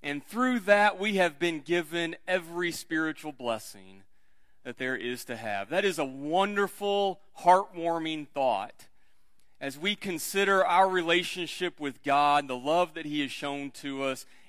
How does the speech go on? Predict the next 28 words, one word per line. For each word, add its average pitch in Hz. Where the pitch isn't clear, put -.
and 190
the 196
desire 190
that 170
he 180
sees 170
to 180
bless 151
us 95
and 143
to 160
give 165
us 165
all 151
good 143
things 117
through 123
Jesus 110
Christ. 98
That 170
blessing 190
is 151
what 175
I 175
want 165
us 147
to 156
consider 135